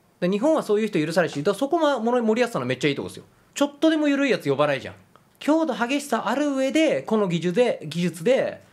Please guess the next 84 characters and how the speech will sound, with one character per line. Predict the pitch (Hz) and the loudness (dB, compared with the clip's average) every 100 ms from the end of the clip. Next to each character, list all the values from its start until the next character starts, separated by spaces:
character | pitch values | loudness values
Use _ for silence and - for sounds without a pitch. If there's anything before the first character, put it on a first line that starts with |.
| - | -6
相 | 147 139 | -4 0
手 | 160 | 0
を | 123 | 0
上 | 120 | 0
回 | 117 113 | -2 -4
れ | 98 | -4
る | 85 | -10
人 | 104 | -14
っ | |
て | - - | -16 -20
い | |
う。 | - _ _ | -20 _ _
ジ | 175 233 | -4 0
ル | |
ー | 359 | 0
は | 320 | -2
抜 | 131 | -4
か | 139 262 | -2 -2
な | 339 | 0
い | 320 | -2
系 | 330 320 | 0 0
だ | 320 | 0
っ | 320 | 0
た | 202 | -2
ん | 135 | 0
だ | 117 | -2
け | 110 | -2
ど、 | 151 123 | -2 -2
年 | 113 160 160 | -4 -6 -4
取 | - - | -6 -2
っ | |
た | - 170 | -2 -2
分、 | 170 233 233 123 104 - | -2 -2 -2 -4 -8 -8
継 | 202 240 | -6 -4
続 | 277 262 | -6 -4
し | - | -2
た | 254 | 0
運 | 247 | 0
動 | 254 269 | 0 0
量 | |
は | 180 | 0
出 | 123 | -2
せ | 135 | -4
な | 110 | -4
い | |
み | 95 | -6
た | - | -8
い | |
な。 | |
だ | 131 | -6
か | 107 | -4
ら | |
ケ | 208 | -4
イ | 254 | -4
ン | |
と | 160 | -4
か、 | 107 104 | -4 -4
あ | 104 | -6
の、 | 104 98 | -6 -6
あ | 101 | -6
れ | 95 | -6
と、 | 104 - _ _ _ - | -10 -10 _ _ _ -12
レ | 117 | -8
バ | 131 | -6
ン | |
ド | 147 | -8
フ | |
ス | |
キ | - | -8
と | 101 | -10
か | 98 | -12
そ | |
う | 101 | -12
い | |
う | |
感 | 95 | -12
じ | 92 | -14
で | |
す | - | -18
よ | |
ね。 | _ _ _ _ - - | _ _ _ _ -20 -18
嘘 | 104 - 90 92 | -12 -12 -10 -10
だ | - - | -6 -2
ろ | 208 285 127 107 107 | 0 2 2 0 -2